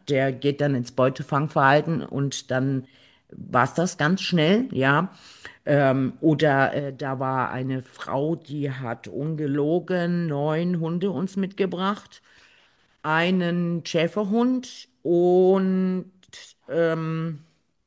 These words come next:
acht chinesische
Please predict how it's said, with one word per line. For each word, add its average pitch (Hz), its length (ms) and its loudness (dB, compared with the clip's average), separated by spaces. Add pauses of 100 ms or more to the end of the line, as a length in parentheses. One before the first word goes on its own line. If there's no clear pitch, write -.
(440)
acht - 800 -6 (360)
chinesische 160 1120 -4